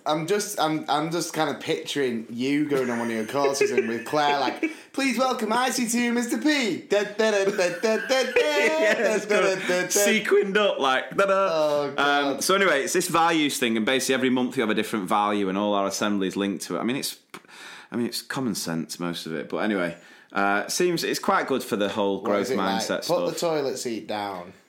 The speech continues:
Speaker 2: No, no, it's a value of. There's one value though that I absolutely was against as a word.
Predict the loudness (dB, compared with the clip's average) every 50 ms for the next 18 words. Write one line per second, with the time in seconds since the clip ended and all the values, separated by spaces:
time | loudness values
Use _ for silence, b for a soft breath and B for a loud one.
0 | _ -4 -2 0 0 2 2 2 0 2 2 0 0 -2 -4 -6 -6 -4 -4 -4
1 | -4 -4 -6 -4 0 0 2 2 2 2 0 0 -2 -2 B B B B -2 0
2 | 0 0 0 2 2 2 2 2 2 0 0 0 0 0 0 0 0 0 -2 -2
3 | -4 -2 -2 -2 0 0 -2 -4 -6 -10 _ _ _ _ -20 -18 -14 -6 -4 -4
4 | -4 -4 -6 -10 -6 -8 -6 -2 -2 0 0 0 -2 -4 -6 -8 -6 -6 -4 -4
5 | -4 -2 -2 -2 0 0 -2 -2 -4 -8